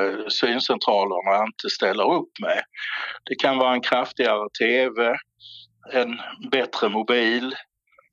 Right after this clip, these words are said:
eh, den typen av, av hjälpmedel. Och sen gäller det ju också att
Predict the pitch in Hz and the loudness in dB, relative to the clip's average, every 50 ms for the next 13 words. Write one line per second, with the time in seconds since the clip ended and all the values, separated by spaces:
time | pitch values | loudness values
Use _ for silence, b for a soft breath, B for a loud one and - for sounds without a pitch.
0 | _ _ _ _ - - 123 120 113 107 117 120 - 151 135 123 120 - - 127 | _ _ _ _ -8 -2 0 0 0 0 -2 0 2 2 2 2 0 0 0 0
1 | 104 98 - 104 98 95 87 - B B B B B B B B B - - 123 | 0 0 -2 -2 0 0 0 -2 B B B B B B B B B -4 0 0
2 | 120 110 117 113 104 107 117 - - - 107 90 90 104 - - - - - - | 2 2 4 2 2 2 0 -4 -4 -2 -2 -2 -2 -4 -4 -4 -4 -4 -6 -12
3 | - _ _ _ _ _ _ - _ _ _ _ _ _ _ _ _ _ _ _ | -14 _ _ _ _ _ _ -20 _ _ _ _ _ _ _ _ _ _ _ _
4 | _ _ 123 120 - - 147 135 123 139 165 151 131 117 117 113 110 120 120 123 | _ _ -6 -4 0 0 0 2 2 2 2 2 4 4 2 2 4 2 2 4
5 | 143 147 139 135 - - - 117 107 101 101 104 107 104 104 _ | 4 2 2 2 0 -2 0 2 2 2 2 2 2 0 0 _